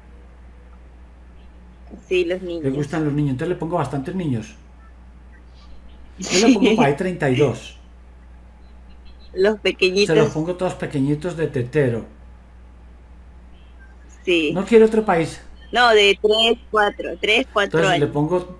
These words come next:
Speaker 2: veinti, treinta y dos niños de cuatro años. Usted no sale con un treinta y dos niño de cuatro años. Es más fácil filar cinco gallinas con un pito que hacer que se queden callados todo ese montón de muchachitos.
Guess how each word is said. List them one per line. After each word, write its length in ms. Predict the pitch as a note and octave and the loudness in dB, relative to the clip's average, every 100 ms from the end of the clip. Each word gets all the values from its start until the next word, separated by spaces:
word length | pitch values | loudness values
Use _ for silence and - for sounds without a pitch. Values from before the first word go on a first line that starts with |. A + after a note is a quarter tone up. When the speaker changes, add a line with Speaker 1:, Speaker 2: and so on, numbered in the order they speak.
| - | -18
Speaker 2:
veinti, 680 | E3 E3 D3+ D3+ D3+ C#3+ C3 - - - - - - - | -6 -4 -4 -4 -4 -4 -6 -16 -20 -20 -20 -20 -20 -4
treinta 320 | E3+ D#3 D3+ | -2 -2 0
y 40 | |
dos 200 | D3+ E3 | 0 2
niños 320 | G3 F#3 F#3 E3 | 0 -2 -2 -2
de 100 | C#3+ | -2
cuatro 240 | D3 F3 | -2 -2
años. 140 | E3+ D3 | -4 -4
Usted 160 | F3 | -4
no 80 | F#3+ | 0
sale 200 | G#3+ G#3 | 0 0
con 100 | F3 | -2
un 40 | D#3+ | -2
treinta 280 | F#3 D3+ E3 | -4 -4 -2
y 20 | |
dos 80 | D3+ | 0
niño 200 | E3+ D#3+ | 0 -4
de 60 | D3 | -4
cuatro 220 | D3 F#3 | -6 -2
años. 280 | A3 B2+ - - - - - | -2 -4 -8 -18 -20 -20 -6
Es 140 | D#3 F3 | 0 2
más 180 | G#3 - | 2 2
fácil 320 | G#3 A3 G#3 | 2 0 -2
filar 340 | F#3 D#3 D3+ | 0 2 0
cinco 360 | - G#3 G3+ G#3+ | 0 -4 -2 -2
gallinas 480 | F#3 D3+ F3 G3+ G3 | 0 -2 -2 -4 -4
con 200 | F3 D#3 | -6 -6
un 140 | D#3+ | -6
pito 460 | - C4 C4 E3+ - - - - - - - | -2 -2 0 -6 -6 -20 -20 -20 -20 -20 -16
que 120 | - | -4
hacer 300 | C#3+ - D#3+ | -2 -2 -6
que 120 | D#3+ F#3+ | -2 -4
se 180 | F3+ - | -4 -2
queden 260 | D3+ F#3 | -2 -2
callados 520 | F#3+ E3 B2+ D3 F3 | -4 -4 -2 -2 -2
todo 100 | - | -4
ese 100 | F3+ | -6
montón 280 | G3 D3+ D3 | -6 -6 -6
de 60 | E3+ | -8
muchachitos. 520 | E3+ C#3 - A#2+ G#2+ | -8 -10 -10 -14 -18